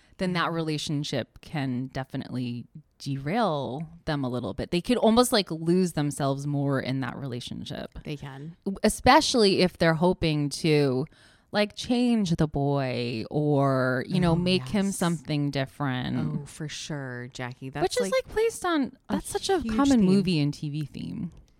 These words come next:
Speaker 2: It's so common that Lorelai even says it to Rory when she's first dating Logan. She's like, "Do you really wanna be in the business
Speaker 1: Yeah.
Speaker 2: of changing
Speaker 1: <gasps>
Speaker 2: people?"
Speaker 1: That's right. It was with Logan that she
Speaker 2: With
Speaker 1: said
Speaker 2: Logan,
Speaker 1: that.
Speaker 2: yeah,
Speaker 1: Yeah.
Speaker 2: because he said,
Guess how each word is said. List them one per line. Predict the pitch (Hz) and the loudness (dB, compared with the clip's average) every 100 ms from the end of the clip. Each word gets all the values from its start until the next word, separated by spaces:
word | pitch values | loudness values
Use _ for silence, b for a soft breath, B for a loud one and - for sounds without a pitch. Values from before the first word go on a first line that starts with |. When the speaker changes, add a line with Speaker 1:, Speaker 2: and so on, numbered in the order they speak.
| _ _ - | _ _ -10
Speaker 2:
It's | 320 - | -8 -6
so | - 294 311 330 | -4 -2 0 -2
common | - 262 226 208 190 190 160 | -4 -4 -2 0 -2 -4 -2
that | 208 202 - | -2 -2 -4
Lorelai | - 226 240 302 359 392 381 | -12 -6 -2 0 0 -2 -4
even | 294 233 202 | -4 -4 -4
says | 180 - 170 185 196 | -4 -4 2 2 4
it | 180 - | 0 0
to | - | -4
Rory | 147 147 185 180 143 143 | 0 2 4 4 4 2
when | 151 151 | 0 0
she's | - 170 - | -2 -2 -2
first | - 170 - - | 0 0 0 -2
dating | 156 147 139 | 0 0 0
Logan. | 160 226 175 - - 196 b b b _ | 2 2 0 -4 -6 -8 b b b _
She's | - - | -10 -2
like, | 226 208 - | -2 -2 -6
"Do | 247 | 0
you | 269 | 2
really | 254 277 285 285 | 4 2 2 2
wanna | 277 277 233 | 2 2 2
be | 208 208 214 | 2 2 0
in | 190 190 | 0 0
the | |
business | 170 170 160 175 165 - | 0 0 0 -2 -2 -2
Speaker 1:
Yeah. | - 143 | -4 -4
Speaker 2:
of | 139 | -4
changing | 151 151 143 143 | -4 -4 -4 -6
Speaker 1:
<gasps> | 139 | -6
Speaker 2:
people?" | 131 - | -4 0
Speaker 1:
That's | - 71 | 0 2
right. | 180 196 | 2 0
It | |
was | 175 | -2
with | 165 | -4
Logan | 135 143 160 165 147 131 131 | -4 0 0 -2 -4 -4 -6
that | 123 | 0
she | |
Speaker 2:
With | 185 | 2
Speaker 1:
said | 170 | 4
Speaker 2:
Logan, | 170 330 | 6 6
Speaker 1:
that. | 392 208 151 147 | 4 4 2 2
Speaker 2:
yeah, | 147 143 143 139 139 143 - | 4 6 6 6 6 6 4
Speaker 1:
Yeah. | |
Speaker 2:
because | 190 196 175 | 4 2 2
he | 202 | -2
said, | 190 190 190 185 190 | 0 2 2 0 -6